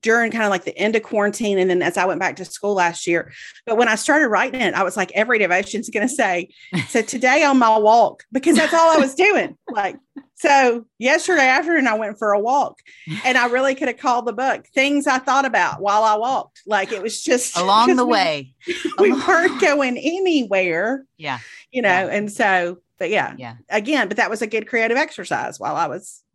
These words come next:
Speaker 1: home a lot. So.
Speaker 2: And say the name again. We'll put it in the show notes.
Speaker 1: Oh, it's
Speaker 2: Great.
Speaker 1: called Grace Upon Grace.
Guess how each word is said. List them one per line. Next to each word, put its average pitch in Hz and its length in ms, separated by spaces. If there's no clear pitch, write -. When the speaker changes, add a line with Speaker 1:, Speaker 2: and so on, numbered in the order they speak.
Speaker 1:
home 285 180
a 170 40
lot. - 260
So. - 160
Speaker 2:
And 165 180
say 180 260
the 196 120
name 190 160
again. 175 220
We'll 165 100
put 170 180
it 156 60
in 143 60
the 151 60
show 147 200
notes. 123 360
Speaker 1:
Oh, 294 160
it's - 240
Speaker 2:
Great. 262 120
Speaker 1:
called 240 180
Grace 208 260
Upon 202 240
Grace. - 460